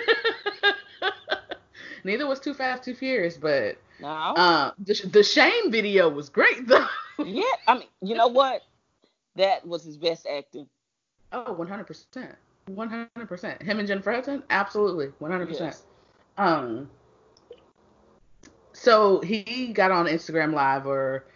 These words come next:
Speaker 1: got on some social media platform and started giving Beyonce her roses, which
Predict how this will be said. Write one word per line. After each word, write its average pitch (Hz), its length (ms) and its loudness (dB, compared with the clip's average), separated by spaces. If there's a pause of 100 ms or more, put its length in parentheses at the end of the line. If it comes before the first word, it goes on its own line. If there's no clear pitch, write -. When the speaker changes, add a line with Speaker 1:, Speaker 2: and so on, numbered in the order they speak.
(400)
Speaker 1:
got 156 180 4
on 139 440 -4 (220)
some 202 320 2
social 143 240 0
media 127 160 -2
platform 123 540 -6 (520)
and 135 840 0 (1120)
started 160 460 4 (180)
giving 165 280 2
Beyonce 151 360 0
her 160 100 4
roses, 160 460 2
which 135 320 -6